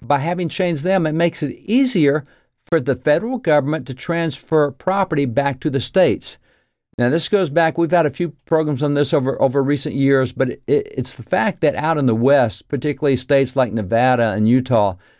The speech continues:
it's like eighty-five to eighty-seven percent of the state of Nevada is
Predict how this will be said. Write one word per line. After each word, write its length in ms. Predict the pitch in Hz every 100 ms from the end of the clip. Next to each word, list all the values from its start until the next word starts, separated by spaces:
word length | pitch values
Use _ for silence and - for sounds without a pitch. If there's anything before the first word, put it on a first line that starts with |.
| _ _
it's 140 | 120
like 220 | 147 143 -
eighty-five 800 | 156 190 196 135 151 160 165 147
to 60 |
eighty-seven 500 | 160 165 139 165 143
percent 280 | 135 - 151
of 80 | 123
the 80 | 110
state 300 | 147 143 123
of 100 | 110
Nevada 480 | 104 107 143 143
is 160 | 117